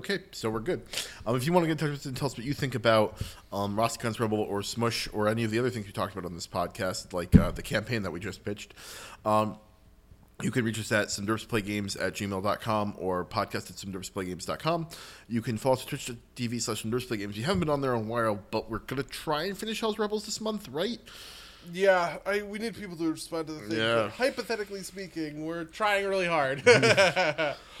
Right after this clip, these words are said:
Speaker 1: Um, and then, uh, we don't have any plans, I think, for anything else, but we'll, we'll let you know on this podcast if you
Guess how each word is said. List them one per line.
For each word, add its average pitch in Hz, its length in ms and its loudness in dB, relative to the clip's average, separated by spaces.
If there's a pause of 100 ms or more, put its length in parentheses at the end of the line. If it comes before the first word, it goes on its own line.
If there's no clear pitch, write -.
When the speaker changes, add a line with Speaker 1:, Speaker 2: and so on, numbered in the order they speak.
(100)
Speaker 1:
Um, 98 460 2 (880)
and 110 180 0
then, 104 120 2
uh, 87 280 -4
we 113 80 0
don't 135 140 4
have 131 140 0
any 117 120 0
plans, 110 400 -2
I - 60 -2
think, 95 240 -6
for 87 160 -4
anything 95 340 -6
else, 82 220 -6
but 107 140 -2
we'll, 113 280 -2
we'll 107 120 -2
let 107 120 -2
you 90 120 -8
know 90 160 -6
on 87 100 -8
this 90 120 -10
podcast - 600 -8
if - 140 -14
you 98 80 -16